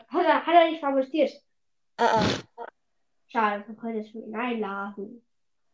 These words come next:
Speaker 2: Mich hat niemand favorisiert.
Speaker 1: Doch. Sonst konntest
Speaker 2: Ja.
Speaker 1: du niemanden einladen.
Speaker 2: Stimmt. Oh!
Speaker 1: Außerdem hab ich dich ja favorisiert.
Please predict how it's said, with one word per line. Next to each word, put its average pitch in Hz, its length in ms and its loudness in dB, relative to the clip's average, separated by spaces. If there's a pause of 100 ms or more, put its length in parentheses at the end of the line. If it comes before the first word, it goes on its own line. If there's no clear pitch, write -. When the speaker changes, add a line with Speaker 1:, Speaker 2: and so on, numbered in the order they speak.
(600)
Speaker 2:
Mich 196 260 -10
hat 254 120 2
niemand 269 360 2
favorisiert. 196 1040 -14 (800)
Speaker 1:
Doch. 233 500 -4 (540)
Sonst 247 100 -20
konntest 247 240 -2
Speaker 2:
Ja. 180 60 -8
Speaker 1:
du 254 60 -6
niemanden 240 380 -4
einladen. 233 680 -8 (1200)
Speaker 2:
Stimmt. 214 640 -4 (720)
Oh! 330 520 6 (760)
Speaker 1:
Außerdem 277 340 0
hab 285 80 -2
ich 320 140 -2
dich 302 120 -6
ja 254 100 0
favorisiert. 240 600 -4